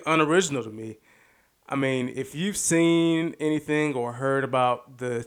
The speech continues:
T V show or the movie The Last Airbender, Avatar The Last Airbender, then this movie may not be for you <laughs> because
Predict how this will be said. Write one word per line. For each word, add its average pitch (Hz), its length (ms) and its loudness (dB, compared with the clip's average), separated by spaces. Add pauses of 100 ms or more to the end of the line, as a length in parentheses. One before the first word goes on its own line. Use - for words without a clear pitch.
(120)
T 147 200 -2
V 139 120 -2
show 135 260 0
or 135 100 -2
the 120 80 -6
movie 120 640 -6
The 113 140 -12
Last 123 320 -2
Airbender, 110 480 -8
Avatar 131 400 -4
The 123 60 -6
Last 120 280 -6
Airbender, 117 480 -8 (760)
then 127 640 -2 (420)
this 156 240 2
movie 131 640 0
may 117 240 -2
not 120 440 -2
be 127 220 -4
for 117 200 -12
you 139 480 0
<laughs> - 80 -14
because 147 580 0